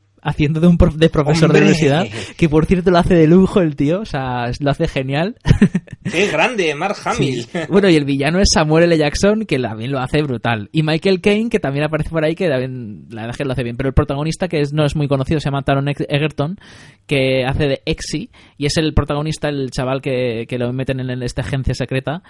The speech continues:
Speaker 1: y la hace también muy bien. La película, lo bueno que tiene es que es un, es un humor muy bestia, es un humor muy friki, muy friki para los fans del, del género y los que no, o sea, es que te lo pasas genial,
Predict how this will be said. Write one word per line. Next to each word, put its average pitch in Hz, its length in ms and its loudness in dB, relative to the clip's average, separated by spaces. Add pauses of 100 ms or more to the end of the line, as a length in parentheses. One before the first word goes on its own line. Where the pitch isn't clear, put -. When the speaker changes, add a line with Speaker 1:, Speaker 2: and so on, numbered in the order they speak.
(240)
Speaker 1:
y 147 160 -4
la 143 100 0
hace 135 160 0
también 117 320 -4
muy 120 220 -2
bien. 104 280 -6
La 151 120 0
película, 226 420 2
lo 190 160 6
bueno 202 180 2
que 190 120 0
tiene 202 240 -2
es 202 100 -4
que 175 140 -4
es - 120 -4
un, 175 320 -4 (240)
es - 160 -2
un 220 100 2
humor 151 360 2
muy 151 220 2
bestia, 107 500 -6
es 139 140 -4
un 180 80 6
humor 170 220 2
muy 143 260 2
friki, 107 500 -10 (240)
muy 147 140 -4
friki 156 300 -6
para 160 160 -2
los 135 180 -2
fans 156 240 -2
del, 156 400 2
del 143 140 0
género 147 340 2
y 208 40 4
los 147 140 0
que 123 100 -6
no, 131 240 0
o 95 60 -6
sea, 131 120 -4
es 123 60 -6
que 151 80 -6
te 165 100 0
lo 147 80 2
pasas 170 300 -2
genial, 139 580 0